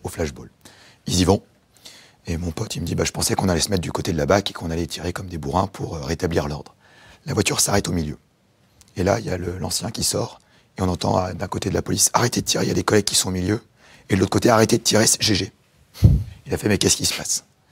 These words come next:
Qu'est-ce qui s'est passé ? » Alors ils font, « Voilà, il y a eu un contrôle, ça a dérouté, il avait pas son truc, ou il m'a mal parlé. » Il fait, « Est-ce que ça vaut le coup d'aller se tirer pour se mutiler et se blesser ? » Et du coup, la tension est redescendue. Parce que ce collègue, il connaissait le quartier.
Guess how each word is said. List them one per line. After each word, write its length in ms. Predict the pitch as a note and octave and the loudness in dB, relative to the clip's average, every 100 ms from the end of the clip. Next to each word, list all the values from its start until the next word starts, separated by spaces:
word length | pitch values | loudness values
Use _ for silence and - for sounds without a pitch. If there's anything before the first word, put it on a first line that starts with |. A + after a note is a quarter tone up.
| _ - - - | _ -20 -20 -10
Qu'est-ce 180 | - G2+ | -4 -4
qui 60 | - | -4
s'est 140 | F#2 | -6
passé ? » 200 | F2+ - | -4 -2
Alors 100 | E2+ | -2
ils 60 | E2+ | -2
font, « 160 | - | 0
Voilà, 200 | F#2 G2 | 4 4
il 60 | F#2+ | 2
y 40 | |
a 20 | |
eu 60 | F#2+ | 0
un 80 | F2+ | -4
contrôle, 500 | - F#2 G2 G2+ A2 | -6 -4 2 4 4
ça 140 | - | 0
a 40 | E2 | 0
dérouté, 360 | F2 E2 D#2+ | -2 -4 -4
il 60 | G2+ | -2
avait 100 | G2 | -2
pas 100 | - | -4
son 120 | - | -8
truc, 260 | - F#2+ G2+ | -6 -8 -6
ou 20 | |
il 60 | |
m'a 100 | F#2 | -6
mal 160 | F#2 F2+ | -4 -4
parlé. » 320 | - D2+ - - | -2 -2 -2 -4
Il 40 | |
fait, « 120 | - F2 | -12 -10
Est-ce 100 | - | -10
que 80 | - | -6
ça 120 | - | -4
vaut 80 | F2+ | -4
le 60 | - | -6
coup 120 | F2+ | -2
d'aller 140 | F2+ | -2
se 100 | F2 | -2
tirer 220 | - G2 G2+ | -2 -2 -4
pour 160 | - | -6
se 80 | - | -8
mutiler 300 | - - G#2 | -6 -2 0
et 20 | |
se 80 | G2 | 0
blesser ? » 340 | - F#2+ - D2+ _ _ _ _ _ _ _ - | -2 -4 -4 -8 _ _ _ _ _ _ _ -20
Et 40 | F2+ | -16
du 100 | F#2+ | -10
coup, 140 | A#2 | 0
la 100 | G2+ | 0
tension 260 | F#2 F#2 - | 2 -2 -4
est 60 | |
redescendue. 400 | F2+ - - E2 - _ _ _ - - - _ | -4 -6 -8 -10 -18 _ _ _ -20 -20 -20 _
Parce 140 | - - | -6 -2
que 80 | A2 | 0
ce 80 | |
collègue, 260 | - G#2+ A#2 | 2 4 2
il 40 | A2+ | 2
connaissait 300 | G#2+ F#2+ F2+ | 0 2 0
le 40 | |
quartier. 320 | - - - | -2 -6 -10